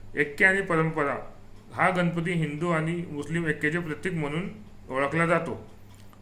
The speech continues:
एका तालीममध्ये हा गणपती बसवला जात असल्यामुळे याला विशेष महत्त्व असे प्राप्त झालेलं आहे. पुण्यातील मानाचे स्थान.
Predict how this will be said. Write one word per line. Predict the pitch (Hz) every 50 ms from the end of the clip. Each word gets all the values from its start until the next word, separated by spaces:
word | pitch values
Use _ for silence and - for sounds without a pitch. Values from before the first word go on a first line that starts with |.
| - -
एका | 131 131 180 190 190 190
तालीममध्ये | 160 151 170 185 185 180 175 170 165 180
हा | 165 160
गणपती | 160 156 156 156 156 160 160 147 170 180
बसवला | 170 151 156 151 156 156 151 160 156
जात | 151 143 143 147
असल्यामुळे | 135 - 151 147 147 151 151 151 165 185 190 - - - - - - - - 127 127
याला | 135 143 160 160
विशेष | 156 151 160 175 180 175
महत्त्व | 160 151 131 120 123 135
असे | 123 123 160
प्राप्त | 160 156 143 143 - - 160
झालेलं | 156 143 120 117 117 123
आहे. | 113 104 98 - - - - - - - - - - - - - - - - - - - - - -
पुण्यातील | - 156 170 175 170 214 202
मानाचे | 185 170 156 156 160 165 160 170
स्थान. | 160 - - 165 139